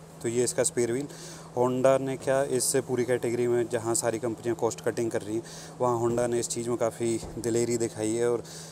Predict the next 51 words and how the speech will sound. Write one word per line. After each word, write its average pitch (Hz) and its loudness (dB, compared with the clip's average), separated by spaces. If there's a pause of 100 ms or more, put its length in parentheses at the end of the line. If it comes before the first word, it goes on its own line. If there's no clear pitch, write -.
(160)
यहाँ 113 0
जो 110 -2
इसका 110 -2
spare 113 -2
wheel 110 -2
है, 127 0
वो 113 -2
भी 117 0
इसमें 120 0
alloy 110 4
wheel 107 0
ही 113 -2
दिया 104 0
है। 95 -8 (520)
तो 113 0
जो 110 -2
कि 113 0 (760)
देखने 117 0
में 113 2
अब 113 6
आपको 117 2
अलग 110 0
नहीं 107 -2
लगेगा, 104 0
वरना 110 0
बाकी 107 -2
सारी 107 0
कंपनियां 107 -4
क्या 104 -2
कर 101 -6
रही 101 -6
हैं 113 -6 (480)
कि 143 -4
एक 123 0
इंच 120 0
छोटा 113 2
अलॉय 113 2 (420)
दे 117 0
रही 117 0
हैं 123 2
टायर 131 6
और 127 6
वो 117 0
भी 113 -2
अलॉय 110 0
व्हील 117 -6
नहीं - -6
है। - -12 (2250)
ये 120 6
है 120 6
इसकी 117 2